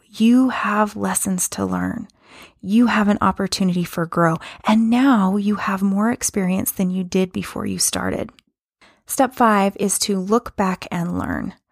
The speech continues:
This is one of the most important steps. Now, don't bail early and skip out on this one. And I think that's where a lot of people mess up, is we get through the sucky part and we think, "Whew,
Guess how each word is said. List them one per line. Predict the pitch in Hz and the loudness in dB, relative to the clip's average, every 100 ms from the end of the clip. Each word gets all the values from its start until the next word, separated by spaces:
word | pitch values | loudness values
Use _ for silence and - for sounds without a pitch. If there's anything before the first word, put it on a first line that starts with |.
| _ - - - - | _ -20 -20 -12 -2
This | 254 349 | 2 2
is | 330 | 2
one | 254 233 | 4 4
of | |
the | 220 | 2
most | 196 185 - | 0 0 -2
important | 190 190 - 95 | -6 -4 -6 -6
steps. | - - - - | -6 -4 -6 -4
Now, | 196 190 - | -4 -2 2
don't | 233 277 233 | 2 2 0
bail | 220 214 214 | 2 2 2
early | - 190 180 175 | 0 0 0 -2
and | 185 170 | -2 -2
skip | - 180 175 | -2 -4 -4
out | 165 | -4
on | 160 165 | -4 -4
this | 165 - | -4 -2
one. | 185 | -2
And | 190 | -2
I | 196 | -4
think | - 294 339 | 0 0 0
that's | - - | -6 -6
where | 269 254 | -2 0
a | 220 | -2
lot | 208 233 254 | -2 -2 -4
of | - | -4
people | 247 240 233 | -4 -2 0
mess | 214 196 - | 0 0 -2
up, | 131 110 - - - - _ _ - | 0 -2 -4 -20 -20 -20 _ _ 2
is | 226 220 208 - | 4 6 2 -6
we | 214 202 | -6 -2
get | 262 262 | -2 0
through | - 262 | 0 -2
the | 240 | 0
sucky | - 240 254 247 | -2 -4 -4 -4
part | 202 - | -2 -2
and | 185 | -2
we | |
think, | - 190 - | -2 -4 -2
"Whew, | - 427 - | 2 2 2